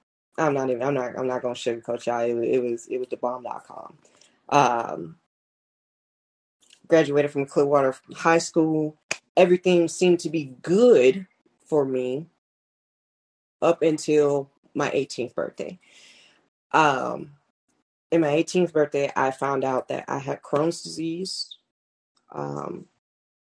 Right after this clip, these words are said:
which if people don't know what Crohn's disease is, it is an autoimmune disease which, uh, affects your entire G I tract. So from your esophagus all the way down to the, uh, bottom of your colon, it can cause inflammation, uh, it can cause ruptures,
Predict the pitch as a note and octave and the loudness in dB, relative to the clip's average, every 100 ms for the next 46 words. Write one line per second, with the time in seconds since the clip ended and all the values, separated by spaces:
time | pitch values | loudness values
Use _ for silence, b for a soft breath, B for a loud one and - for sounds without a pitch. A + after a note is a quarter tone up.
0 | _ _ _ - - F#3 - D#3 - F#3+ | _ _ _ -8 2 2 2 -6 -8 -4
1 | F3 E3+ D#3+ D#3 - D3 D3 - C#3 C#3 | 0 0 0 -2 -4 -4 -4 -8 -10 -6
2 | C3 - C#3+ - D3+ D3+ - C3+ C#3+ D3+ | -6 -2 -4 -2 -4 -4 -4 -4 -2 -2
3 | D3+ D3+ C#3+ C#3 C#3 C#3+ - D#3 D3 C3+ | -2 -2 -2 -2 -6 -10 -10 -10 -8 -8
4 | C#3 - - C3 - - - - - E3+ | -8 -10 -4 -4 -6 -12 -12 -10 -4 -4
5 | - D#3+ D3+ - F3 D#3+ D3 C3 C3+ - | -2 -4 -4 -4 -4 -4 -4 -6 -6 -10
6 | - - b b b b b E3+ D3+ D#3 | -12 -12 b b b b b 0 0 -2
7 | D3+ D3 C3+ - D3 - C#3+ - C3+ C#3 | -4 -2 -2 -2 -6 -6 -8 -2 -2 0
8 | C3+ C3 C3+ B2+ - - D3+ - C#3+ - | -2 -2 -4 -6 -10 -12 -10 -8 -8 -4
9 | C#3 C3+ C3+ - C#3+ - C3 B2+ C3 C#3+ | -2 -2 -6 -10 -12 -8 -6 -6 -10 -16
10 | - - _ _ - - C#3+ C3+ C#3 - | -16 -16 _ _ -18 -6 -4 -4 -6 -6
11 | G3 A3 - G#3 G3 F#3+ D3 C3+ B2+ C3+ | -2 -2 0 -2 0 -2 -6 -6 -6 -6
12 | C3+ - C3+ - F#3+ G3 - F#3+ F#3+ F#3 | -10 -8 -10 -2 2 2 0 -2 0 0
13 | F3+ F3+ F3 | 0 -2 -4